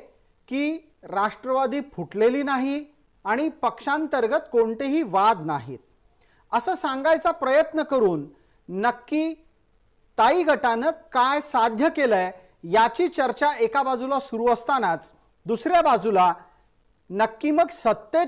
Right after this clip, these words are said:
कोण गेलं आणि जे सत्तेत गेले ते शरद पवारांच्या आशीर्वादानं गेले आहेत का, अशी चर्चा सुद्धा महाराष्ट्रात सुरू झालेली आहे.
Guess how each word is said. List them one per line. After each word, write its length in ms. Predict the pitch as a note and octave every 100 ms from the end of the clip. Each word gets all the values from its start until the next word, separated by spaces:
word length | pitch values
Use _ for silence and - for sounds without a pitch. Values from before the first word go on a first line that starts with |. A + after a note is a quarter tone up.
| F4
कोण 200 | E4 D#4+
गेलं 400 | D#4 C4 G3+ F#3+ G3 - _ _
आणि 240 | - G#3 B3
जे 240 | F3 D4
सत्तेत 440 | E4 D#4 D4 D#4 B3+
गेले 420 | A3 G#3 F#3+ F#3+ - _ _ C4
ते 100 | C4+
शरद 220 | B3 A#3+
पवारांच्या 540 | B3 C4 C4+ C4 D4+
आशीर्वादानं 1000 | C4+ - G3 - C#4 C4+ D4 C#4+ F4 E4+
गेले 240 | C4+ C4
आहेत 120 | C4 A#3+
का, 320 | A#3+ G3 F#3+ - _ _
अशी 280 | - G#3 E4+
चर्चा 380 | D#4 C4 A#3+ C4
सुद्धा 400 | B3 G3+ D#3+ F#3+
महाराष्ट्रात 600 | G3+ G3 G#3 F#3 - G3+
सुरू 280 | G#3+ C#4 B3
झालेली 420 | E3+ E3+ D#3 C3
आहे. 100 | G#2